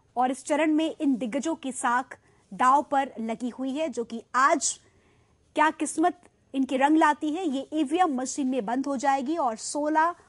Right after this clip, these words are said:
मई के बाद ही ये पता चल पाएगा कि किसकी झोली में जीत आई है और किसकी झोली में हार।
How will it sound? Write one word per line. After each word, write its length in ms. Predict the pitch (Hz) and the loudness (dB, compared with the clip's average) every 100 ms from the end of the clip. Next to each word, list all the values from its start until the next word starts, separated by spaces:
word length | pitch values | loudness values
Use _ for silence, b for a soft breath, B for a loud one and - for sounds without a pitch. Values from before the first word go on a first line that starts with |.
| b b - | b b -10
मई 500 | 220 233 277 330 202 _ _ _ _ - | -4 0 2 2 -2 _ _ _ _ -6
के 60 | |
बाद 260 | 214 247 269 | 2 2 2
ही 60 | |
ये 120 | 262 254 | -2 -2
पता 280 | 233 254 | -2 -2
चल 200 | 254 254 | -2 -4
पाएगा 480 | 226 247 254 262 330 - _ _ | -4 -2 -2 -4 -8 -12 _ _
कि 80 | 254 | -12
किसकी 600 | - 302 - 320 320 294 202 | -6 -6 -4 -2 -2 -4 -10
झोली 340 | - 247 262 | -6 -2 -2
में 140 | 254 208 | -2 -4
जीत 360 | - 285 294 | -6 -4 -2
आई 220 | 294 277 | 0 -2
है 120 | 277 294 | -4 -4
और 160 | 240 | -4
किसकी 460 | 220 269 247 269 262 | -6 -10 -8 -8 -8
झोली 320 | 214 208 202 | -6 -8 -8
में 220 | 214 262 - b b b | -10 -12 -16 b b b
हार। 340 | - 240 202 | -10 -6 -6